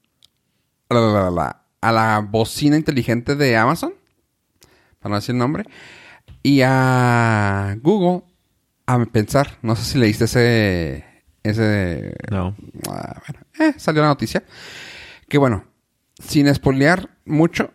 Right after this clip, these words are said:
Speaker 1: hay una escena donde tienen que pedirle ayuda a
Speaker 2: ¿A una
Speaker 1: la,
Speaker 2: de esas voci-,
Speaker 1: a una de
Speaker 2: asistentes?
Speaker 1: esas, ajá. Y dicen, "Oye, tú, llama a la policía."
Speaker 2: <gasps>
Speaker 1: Y luego,
Speaker 2: Y lo dijo, o sea,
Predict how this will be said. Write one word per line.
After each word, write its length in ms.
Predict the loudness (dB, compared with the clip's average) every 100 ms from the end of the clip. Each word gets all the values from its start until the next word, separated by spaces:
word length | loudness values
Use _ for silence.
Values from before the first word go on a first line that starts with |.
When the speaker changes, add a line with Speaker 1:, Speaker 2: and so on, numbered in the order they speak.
| -4
Speaker 1:
hay 220 | 0 2
una 140 | 2
escena 260 | 0 0 2
donde 300 | 0 0 -2
tienen 240 | -2 -4
que 100 | -4
pedirle 360 | -2 -2 0 2
ayuda 520 | 2 0 0 0 -2
a 640 | -4 -2 0 -2 -4 -8 -10
Speaker 2:
¿A 120 | -8
una 120 | -4 -2
Speaker 1:
la, 40 |
Speaker 2:
de 40 | -2
esas 200 | -2 -4
voci-, 140 | -2
Speaker 1:
a 380 | 0 2 4 4
una 160 | 2 2
de 40 | 2
Speaker 2:
asistentes? 200 | 0 -2
Speaker 1:
esas, 60 | -4
ajá. 120 | -4 -8 _ -20 -20 _ -8
Y 100 | -6
dicen, 220 | -4 -2
"Oye, 260 | 0 0 2
tú, 460 | 2 2 2 -4 _ _ _ _ _ _ _ _ _ _ _ _ _ _ _ _ _ -16 -6
llama 560 | -2 0 0 0 -2 -8 _ _ _ _ _ _ _
a 120 | -2 0
la 380 | 0 -2 -8 _ _ _ -16
policía." 680 | -10 -8 -8 -6 -8 -8 -12
Speaker 2:
<gasps> 40 |
Speaker 1:
Y 520 | -10 -8 -6 -6 -4 0
luego, 360 | 2 2 0 -2
Speaker 2:
Y 80 |
lo 160 | 0 2
dijo, 280 | 0 -4 -6
o 140 | -6
sea, 260 | -2 -2 -4